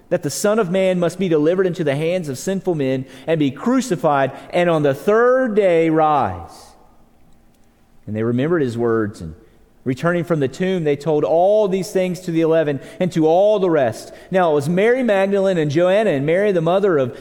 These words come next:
James, and the other women with them who told these things to the apostles, but these words seemed to them an idle tale, for, and they did not believe them. But Peter rose and, and ran to the tomb,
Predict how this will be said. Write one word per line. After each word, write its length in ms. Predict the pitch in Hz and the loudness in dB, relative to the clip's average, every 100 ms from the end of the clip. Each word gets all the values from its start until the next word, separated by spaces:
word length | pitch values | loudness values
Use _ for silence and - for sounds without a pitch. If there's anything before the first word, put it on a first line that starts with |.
| - | -8
James, 480 | 143 185 202 220 170 | -2 0 2 0 0
and 80 | 156 | -2
the 140 | 156 | 0
other 280 | 185 226 202 | 2 2 2
women 360 | 160 165 175 | 2 0 0
with 240 | 156 180 180 | 0 -2 0
them 240 | 139 151 | -2 0
who 160 | 156 160 | 0 -2
told 360 | 165 220 277 | 0 0 2
these 180 | 208 175 | -2 -2
things 260 | 185 165 147 | -2 -2 -4
to 100 | 165 | -6
the 140 | 147 | -4
apostles, 640 | 143 - 165 160 - 135 127 | -4 -2 -2 -2 -2 -4 -2
but 200 | 127 123 - - | -4 -4 -14 -4
these 260 | 262 269 | -2 0
words 240 | 202 185 - | 0 -2 0
seemed 300 | 240 254 226 | -2 0 -2
to 80 | 185 | -2
them 160 | 165 | -2
an 80 | 151 | -2
idle 400 | 175 233 233 170 | 0 2 2 0
tale, 400 | 147 220 226 170 | -2 -2 2 0
for, 320 | 151 139 127 - - | 0 -2 -4 -4 -10
and 100 | 165 | -4
they 100 | 185 | 0
did 120 | 233 190 | 0 0
not 160 | 156 | -2
believe 400 | 180 226 262 139 | 0 0 0 -4
them. 100 | 110 92 - - - - _ _ - _ _ | -12 -16 -20 -20 -20 -20 _ _ -20 _ _
But 520 | - 147 170 135 - - - - - _ _ _ _ _ _ | -4 0 0 0 -8 -18 -20 -20 -20 _ _ _ _ _ _
Peter 340 | - 214 240 | -4 0 2
rose 460 | 226 170 180 185 - | 2 4 4 2 0
and, 140 | 110 - - | -6 -8 -6
and 240 | 160 151 | -4 0
ran 320 | 175 214 247 233 | 2 2 2 0
to 140 | 208 | -2
the 80 | 170 | -2
tomb, 340 | - 185 170 | -2 -2 -2